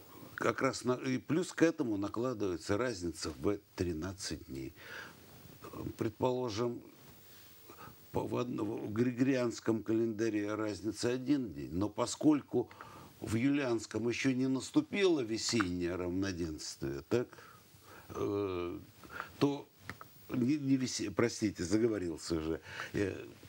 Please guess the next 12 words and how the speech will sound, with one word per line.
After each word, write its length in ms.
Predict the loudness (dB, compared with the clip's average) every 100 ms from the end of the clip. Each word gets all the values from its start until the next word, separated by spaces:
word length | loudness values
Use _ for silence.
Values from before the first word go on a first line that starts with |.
| -20 -20 -20 -4
не 220 | 0 0
весеннее 560 | 0 4 4 4 2 -2
равноденствие, 760 | -2 -2 -2 -2 -2 -2 -8 -8 -12 -14 -16 -6
э, 380 | -2 0 -2 -6 -14 -6
полнолуние 680 | 0 2 2 2 2 2 0
после 500 | -2 0 0 2 0
весеннего 720 | 0 -2 -2 -2 -2 -4 -6 -8
равноденствия, 960 | -4 -2 0 0 -4 -6 -8 -8 -8 -8 2
так, 260 | 2 2 -10 -20 -20 -20 -20 -20 -20 -20 -20 -20 -20 -20 -20 -20
двадцать 420 | -8 -4 -4 -4 -6
второе 300 | -4 -4 -2
число, 440 | -2 -2 -4